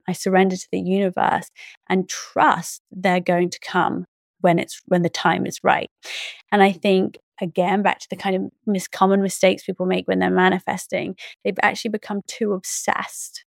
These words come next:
with their goals. And this kind of obsession, I think, keeps you stuck.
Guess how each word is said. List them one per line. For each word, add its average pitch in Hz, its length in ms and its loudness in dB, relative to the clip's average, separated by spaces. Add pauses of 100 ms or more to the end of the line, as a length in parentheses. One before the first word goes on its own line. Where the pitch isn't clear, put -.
(220)
with 180 300 2 (200)
their 175 180 2
goals. - 600 -2 (400)
And 202 120 4
this 214 140 -2
kind 220 200 4
of 202 60 -2
obsession, 196 640 -2
I 190 180 2
think, - 280 -4
keeps - 280 -10
you 190 80 -6
stuck. - 400 -2